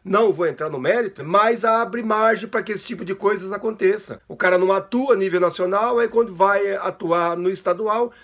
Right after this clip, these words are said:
que tem qualquer tipo de erro, os clubes cai matando, sabe? E eles estão esperando isso, eles querem um bode expiatório, que é alguém pra jogar a culpa. E aí, nesse caso, a culpa é mais do Arthur do que do Ryu Wei. O irônico de tudo isso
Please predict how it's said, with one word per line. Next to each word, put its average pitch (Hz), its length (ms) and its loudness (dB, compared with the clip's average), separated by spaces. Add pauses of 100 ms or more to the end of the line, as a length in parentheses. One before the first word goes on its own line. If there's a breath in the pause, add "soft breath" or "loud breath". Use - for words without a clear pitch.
que - 100 -8
tem 196 280 0
qualquer 185 400 -2
tipo 185 260 -10
de 165 180 -2
erro, 214 320 2 (220 soft breath)
os 466 140 -2
clubes 359 400 2 (340)
cai 277 140 0
matando, 240 580 0
sabe? 185 400 0
E 165 140 -2
eles 151 180 -2
estão 185 240 0
esperando 262 500 0
isso, 226 240 -2
eles 151 200 -8
querem 180 300 2
um 285 60 -8
bode 202 260 2
expiatório, 160 500 -2
que - 80 -2
é 185 40 4
alguém 185 260 2
pra 196 100 -2
jogar 208 300 0
a 269 80 0
culpa. 196 440 -6 (160)
E 277 160 -2
aí, 233 220 4
nesse 226 240 -6
caso, 202 300 0
a 214 40 -6
culpa - 380 -8
é 262 100 8
mais 220 240 2
do 226 120 -2
Arthur 220 440 -4 (240 loud breath)
do 240 140 -2
que 226 160 2
do 220 120 -2
Ryu 233 160 -4
Wei. 170 300 -4 (1300)
O 208 140 -2
irônico 240 560 2
de 180 140 -6
tudo 156 380 -6
isso 202 540 -6